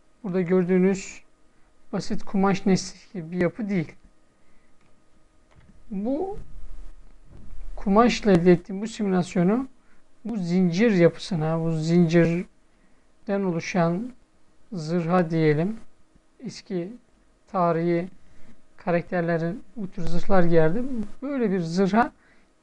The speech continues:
nasıl aktarırız? Bunu incelemeye çalışacağız. Bu işlem Lightwave'de oldukça basit. Yapmanız gereken sadece birkaç adım var. Öncelikle bu objemizi seçiyoruz.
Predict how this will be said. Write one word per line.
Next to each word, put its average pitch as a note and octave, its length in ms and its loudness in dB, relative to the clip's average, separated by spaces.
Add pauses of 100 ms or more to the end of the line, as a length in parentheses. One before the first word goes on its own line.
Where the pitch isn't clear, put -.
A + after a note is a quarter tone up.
(380)
nasıl A3 400 -4
aktarırız? G3+ 600 -6 (460)
Bunu B3+ 140 -4
incelemeye E3 460 0
çalışacağız. F3+ 640 2 (380)
Bu D#4+ 100 -4
işlem A#3 340 0
Lightwave'de A#3 460 0
oldukça G#3 500 -2
basit. F#3 440 -6 (400)
Yapmanız B3 420 -4
gereken G3+ 340 4
sadece G3+ 680 4 (920)
birkaç A3+ 500 -2 (300)
adım F3 340 0
var. G#3+ 200 -4 (460)
Öncelikle B3 760 -2 (380)
bu C#4 240 0
objemizi G#3+ 440 2
seçiyoruz. F#3+ 800 2